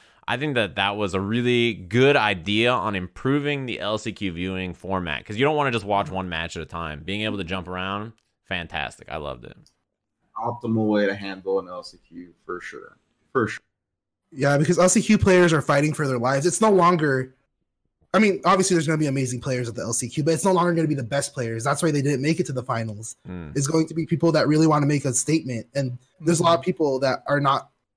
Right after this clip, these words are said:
Speaker 3: always getting all of this, the fame, getting fame at L C Q. And that's why getting, giving everyone a chance to be streamed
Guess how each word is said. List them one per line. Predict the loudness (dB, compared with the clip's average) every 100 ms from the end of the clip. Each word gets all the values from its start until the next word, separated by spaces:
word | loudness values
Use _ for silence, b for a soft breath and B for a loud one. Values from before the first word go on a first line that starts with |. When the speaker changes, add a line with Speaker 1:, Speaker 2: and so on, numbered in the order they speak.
| _ _ _ _ -2
Speaker 3:
always | 4 6 6 6
getting | 4 4
all | 6 4
of | 4
this, | 0 0
the | 0
fame, | 4 6 6
getting | 6 4 2
fame | 0 -2
at | 0
L | -2 -2
C | -4
Q. | -4 -2
And | -2
that's | -2
why | -2
getting, | 0 0 -2 -4
giving | -2 0
everyone | 2 2 0
a | -2
chance | -2 -4 -4
to | -8
be | -8
streamed | -6 -4 -4 -4 -8